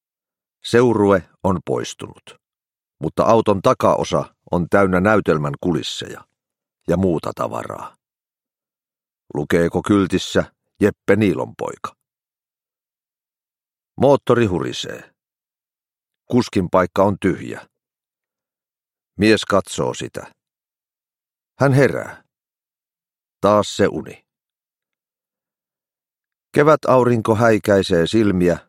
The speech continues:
ja puun juuri on lämmin poskea vasten. Kukaan ei ole näkemässä, joten mies kysäisee puulta. "Muistatko minua?"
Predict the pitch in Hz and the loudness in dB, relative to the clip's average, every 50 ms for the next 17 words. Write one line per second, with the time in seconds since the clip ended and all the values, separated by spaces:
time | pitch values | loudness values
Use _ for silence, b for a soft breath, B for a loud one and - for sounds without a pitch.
0 | _ _ _ _ - 85 - - 127 127 120 107 95 90 101 101 92 85 - - | _ _ _ _ -6 -6 -2 0 2 2 2 2 2 2 2 2 2 0 0 -4
1 | 71 - _ _ _ - 85 87 85 90 104 107 101 95 90 90 82 80 - - | -8 -10 _ _ _ -4 -2 0 2 2 2 2 2 0 0 0 -2 -2 0 -2
2 | 87 85 - - - 71 64 64 - 57 58 - - - - - - - _ _ | -2 -2 -4 -8 -8 -6 -6 -6 -8 -10 -12 -12 -14 -16 -16 -20 -20 -20 _ _
3 | _ _ _ _ _ _ _ _ _ _ _ _ _ _ _ _ _ _ _ _ | _ _ _ _ _ _ _ _ _ _ _ _ _ _ _ _ _ _ _ _
4 | _ _ _ _ _ _ _ _ - 123 - - 107 95 85 82 80 78 - 90 | _ _ _ _ _ _ _ _ -2 -2 0 2 2 4 4 2 0 -2 -2 0
5 | 98 95 92 101 98 95 95 101 104 - 85 71 69 69 - - - 67 65 - | 2 2 2 2 0 0 0 0 0 -2 -4 -4 -4 -8 -8 -8 -8 -8 -8 -8
6 | _ _ _ _ _ _ _ - - 82 82 87 85 92 101 113 110 92 - - | _ _ _ _ _ _ _ -8 -4 -2 0 0 0 2 2 2 2 2 0 -2
7 | - - 117 107 - 98 76 67 67 - 65 62 64 - - 92 90 78 64 52 | -2 -2 -2 0 0 0 0 -2 -4 -6 -6 -6 -8 -4 -2 -2 0 0 -2 -6
8 | - - - - - - _ _ _ _ _ _ _ _ _ _ _ _ _ _ | -10 -14 -14 -16 -16 -18 _ _ _ _ _ _ _ _ _ _ _ _ _ _
9 | _ _ _ _ _ _ _ _ _ _ _ _ _ _ _ _ _ _ _ _ | _ _ _ _ _ _ _ _ _ _ _ _ _ _ _ _ _ _ _ _
10 | - 107 135 131 85 - 67 64 - - - - - 50 50 60 - - - | 0 2 2 2 2 0 -6 -10 -10 -10 -12 -10 -10 -14 -16 -18 -20 -20 -20